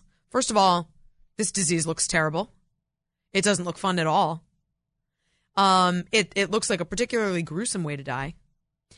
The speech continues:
And entrusting our health to multiple government bureaucracies and the C D C seems like a bad idea. The C D C, same C D C,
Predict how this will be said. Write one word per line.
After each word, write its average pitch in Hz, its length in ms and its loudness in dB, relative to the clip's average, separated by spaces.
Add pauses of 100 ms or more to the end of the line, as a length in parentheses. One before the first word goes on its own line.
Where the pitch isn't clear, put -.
(300)
And 269 600 2 (280)
entrusting 294 1120 0 (240)
our 226 160 6
health 180 580 0 (640)
to 262 160 0
multiple 254 520 0
government 220 500 2
bureaucracies 185 960 0 (1080)
and 226 180 2
the 202 80 2
C 285 280 4
D 220 140 2
C 165 520 0 (920)
seems 440 420 2
like 415 180 4
a 285 60 6
bad 196 340 6
idea. 156 500 -2 (1120)
The 269 100 0
C 403 240 4
D 359 120 6
C, 240 320 2
same 294 260 0
C 277 200 -2
D 214 80 -2
C, 180 300 -2